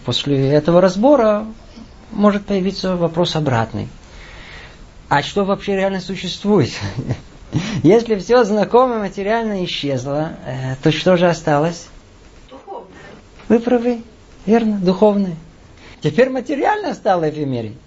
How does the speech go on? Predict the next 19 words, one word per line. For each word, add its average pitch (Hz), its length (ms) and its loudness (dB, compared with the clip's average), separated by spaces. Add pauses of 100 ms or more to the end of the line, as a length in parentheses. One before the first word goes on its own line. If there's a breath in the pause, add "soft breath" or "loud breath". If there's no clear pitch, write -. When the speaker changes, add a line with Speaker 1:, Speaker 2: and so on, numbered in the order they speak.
(120)
Speaker 1:
<laughs> - 240 -18
Надеюсь 214 460 6
заодно, 180 480 2 (300 loud breath)
что 190 160 0
теперь 214 360 2
все 226 160 -4
вопросы 220 500 -2
и - 20 -4
сомнения, 220 640 2
есть 233 260 4
ли 262 100 -2
в - 20 -8
духовном 202 500 0
мире, 170 520 -2 (280)
как-то 196 240 0
неуместны. 208 640 4 (260)
Ведь 165 280 2
сейчас 214 460 2
вопрос, 214 580 2